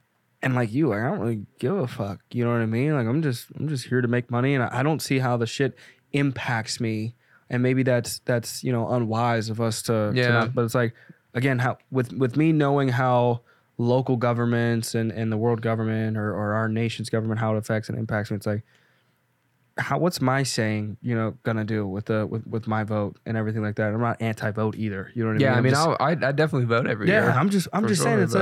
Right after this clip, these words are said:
Speaker 1: like, you know, Donald Trump and, and Joe,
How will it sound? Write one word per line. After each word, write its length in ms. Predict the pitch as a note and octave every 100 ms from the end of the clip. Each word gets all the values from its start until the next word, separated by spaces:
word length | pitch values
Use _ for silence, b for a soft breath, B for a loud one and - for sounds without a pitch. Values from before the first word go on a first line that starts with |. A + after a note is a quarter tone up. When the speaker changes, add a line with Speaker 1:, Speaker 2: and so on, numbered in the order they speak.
| E3+
Speaker 1:
like, 60 | - C#3+ _ _ _ _ _ _ _ _ _
you 120 | C#3+ D3+
know, 60 |
Donald 280 | C#3+ F#3+ F3
Trump 260 | E3+ F#3+ -
and, 200 | C3 B2
and 160 | A#2+
Joe, 240 | B2+ D#3+